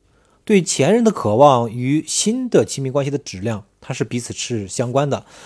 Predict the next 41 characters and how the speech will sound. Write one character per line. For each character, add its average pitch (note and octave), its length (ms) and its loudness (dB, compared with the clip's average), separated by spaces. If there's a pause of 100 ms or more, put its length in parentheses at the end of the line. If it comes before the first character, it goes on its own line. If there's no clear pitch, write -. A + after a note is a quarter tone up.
(140)
对 F3 220 8
前 D#3 300 2
任 G#3 80 2
的 F3+ 80 0
渴 - 180 -2
望 B2+ 240 4
越 B2+ 180 2
强， G2 440 -4 (340)
新 G3+ 440 -2
关 E3 200 4
系 D#3 100 -2
的 C3 100 0
质 - 340 -12
量 A#2 240 -2 (220)
就 G#2+ 120 -2
越 F#2 160 0
低， G#2 240 -10 (560)
反 G#2 220 -4
之 C#3 100 0
亦 D3+ 100 0
然。 - 200 -8 (1400)
而 D#3 180 4
且 B2 180 2
他 - 180 4
也 D3 120 8
会 - 180 6
以 G2+ 220 0
前 G#2 400 0
任 F3 200 8 (320)
来 G#2+ 120 4
作 C3+ 140 4
为 B2 120 10
标 E3+ 300 8
准 G2+ 180 4
来 F#2+ 80 2
理 A2 160 2
解 F#2 140 2
对 G#2 160 2
待 F#2 100 0
现 F#2 260 -2
任， F#2+ 200 -6